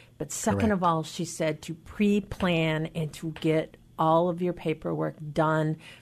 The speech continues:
Speaker 1: for your final wishes. And
Speaker 2: Right.
Speaker 1: I think that's the key that, you know, if there's the two pieces that you need to take care of,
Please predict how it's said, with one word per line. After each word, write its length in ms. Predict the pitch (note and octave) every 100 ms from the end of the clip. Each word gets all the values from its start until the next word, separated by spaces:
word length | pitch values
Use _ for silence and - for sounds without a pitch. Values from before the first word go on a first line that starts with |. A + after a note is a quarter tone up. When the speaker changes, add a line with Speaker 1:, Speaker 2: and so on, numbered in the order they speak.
| -
Speaker 1:
for 100 | F#3
your 140 | D#3+ D3+
final 320 | D3 C#3+ C#3+
wishes. 520 | - - - - - - - -
And 400 | - G3 F#3+ F#3
Speaker 2:
Right. 80 | -
Speaker 1:
I 180 | F#3 A3+
think 260 | A3 A#3 G3+
that's 480 | F3 A3+ A3+ C4 -
the 120 | C#4
key 460 | C4 - A3+ G3+ F#3
that, 260 | E3+ C3+ - - -
you 100 | G3
know, 160 | F#3+ F#3
if 220 | F3 E3+
there's 260 | F3+ E3+ - -
the 80 | F#3+
two 420 | - - C#4 C4+
pieces 840 | - B3 A#3 E3+ E3 D#3+ - - -
that 180 | F3 E3+
you 120 | F3+
need 220 | G3 G3+
to 60 | F3+
take 260 | - F#3+ F3
care 280 | F3+ E3
of, 340 | C#3+ C#3+ -